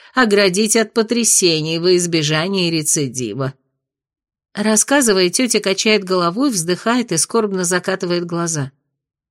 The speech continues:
«А выпускной бал? Любой бал — это ведь так волнительно!»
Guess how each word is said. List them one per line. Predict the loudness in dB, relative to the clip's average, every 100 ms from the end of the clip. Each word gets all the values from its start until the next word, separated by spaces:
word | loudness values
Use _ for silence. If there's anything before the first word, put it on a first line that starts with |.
| _ _ -2
«А | 0 2
выпускной | 2 2 2 2 0 2 2 2
бал? | 2 0 0 -2 -4 -10 _ _ _ _ _ 2
Любой | 6 6 6 4 2
бал — | 4 4 6 4
это | 0 0
ведь | -2 -2 0
так | 2 2
волнительно!» | 2 2 2 0 0 0 0 0 0 0 -4